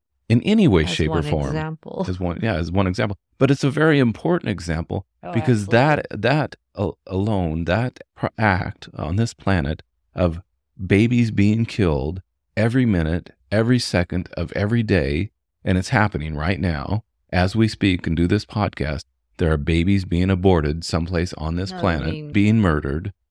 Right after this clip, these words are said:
Speaker 1: and being sacrificed in one way, shape, or form. And if you think it's not, you need to wake up and smell the coffee. But until we, as humanity,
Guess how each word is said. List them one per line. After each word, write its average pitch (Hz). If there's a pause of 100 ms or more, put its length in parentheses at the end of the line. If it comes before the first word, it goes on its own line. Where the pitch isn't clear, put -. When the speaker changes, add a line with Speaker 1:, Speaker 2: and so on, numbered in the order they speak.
(200)
Speaker 1:
and 87
being 104
sacrificed 85
in 82 (180)
one 95
way, 85
shape, 82
or 104
form. 80 (240)
And 87
if 87
you 113
think 139
it's 131
not, 113 (480)
you 90
need 92
to 98
wake 85
up 78
and -
smell 71
the 80
coffee. -
But 95
until 131
we, 107
as 90
humanity, 107